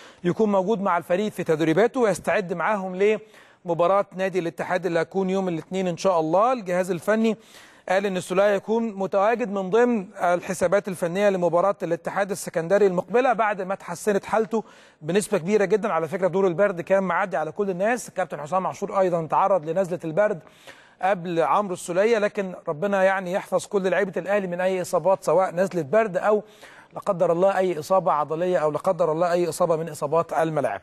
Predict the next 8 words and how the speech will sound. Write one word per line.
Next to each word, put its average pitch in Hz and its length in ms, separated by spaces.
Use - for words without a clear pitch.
آه، 175 580
عبد 170 260
الحفيظ، 202 640
آه، 185 240
ربيعة 196 400
جاهز 202 420
لمواجهة 180 420
الاتحاد. 214 540